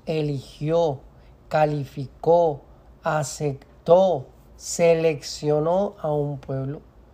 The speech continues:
para que fuesen santos y sin mancha delante de él. Eso con relación a lo que define la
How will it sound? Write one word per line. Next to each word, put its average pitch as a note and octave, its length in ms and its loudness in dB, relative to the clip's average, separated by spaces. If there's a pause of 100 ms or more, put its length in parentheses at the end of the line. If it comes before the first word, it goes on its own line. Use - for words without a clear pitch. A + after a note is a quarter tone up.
(380)
para D3 280 0
que D3 160 -4
fuesen D3+ 500 -4
santos E3+ 760 -8 (200)
y C#3 120 -10
sin C3 320 -8
mancha C3+ 640 -6
delante B2+ 640 -10
de B2+ 240 -12
él. C3 60 -14 (1300)
Eso F#3 400 -2 (180)
con D#3+ 320 2
relación D#3 960 -2 (640)
a D#3+ 480 2
lo D#3 280 2
que E3+ 160 -2
define A3+ 800 -4
la D#3+ 440 -2